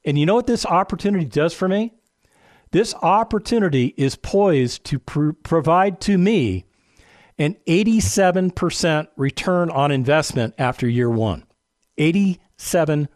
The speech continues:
percent return after year, year one. If I hold the investment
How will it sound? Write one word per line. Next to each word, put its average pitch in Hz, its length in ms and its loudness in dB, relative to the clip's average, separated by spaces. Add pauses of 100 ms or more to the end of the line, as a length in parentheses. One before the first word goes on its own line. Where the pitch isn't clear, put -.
(120)
percent 143 560 -2
return 123 640 -2
after 120 280 -2
year, 113 340 0
year 123 220 0
one. 120 420 -2 (720)
If 151 180 -2
I 156 80 4
hold 240 380 2
the 254 100 4
investment 175 640 0